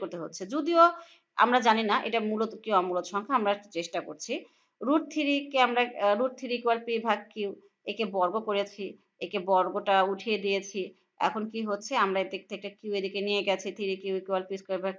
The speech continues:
কিউ। ও এখন স্পষ্টত কি হচ্ছে, থ্রি কিউ একটি পূর্ণ সংখ্যা, তবে পি স্কয়ার ভাগ কিউ পূর্ণ সংখ্যা নয়। এখন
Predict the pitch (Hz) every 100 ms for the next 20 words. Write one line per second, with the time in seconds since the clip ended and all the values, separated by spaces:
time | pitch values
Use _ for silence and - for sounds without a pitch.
0 | - 233 208 226 _ _ _ _ - 233
1 | 247 - _ _ 196 208 208 - - 254
2 | - 262 262 277 277 277 285 311 381 -
3 | 302 302 302 285 277 262 269 277 285 277
4 | 262 254 247 208 208 196 202 277 277 233
5 | 226 208 202 202 202 262 339 _ _ _
6 | 277 262 226 214 180 240 - - _ -
7 | 285 277 233 - _ _ _ _ _ _
8 | _ _ _ _ _ 196 240 294